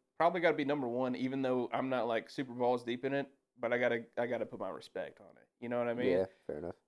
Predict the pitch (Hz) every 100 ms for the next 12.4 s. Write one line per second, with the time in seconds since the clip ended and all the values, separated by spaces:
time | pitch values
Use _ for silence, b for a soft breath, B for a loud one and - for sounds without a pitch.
0 | _ _ - 131 135 123 123 120 117 117
1 | - 131 147 139 120 113 110 - _ _
2 | _ - 123 131 127 127 127 123 120 -
3 | 127 120 165 170 170 - 151 147 147 147
4 | 139 - - 151 147 151 151 135 127 117
5 | 113 - 151 196 185 170 104 104 101 101
6 | 131 180 107 101 92 92 85 87 - 139
7 | 165 202 185 165 147 131 - 147 156 -
8 | 147 127 120 104 117 117 120 131 127 127
9 | 120 127 120 127 135 131 b b b -
10 | 123 131 135 143 131 123 139 147 131 123
11 | 120 113 107 123 135 139 147 156 151 143
12 | 123 127 127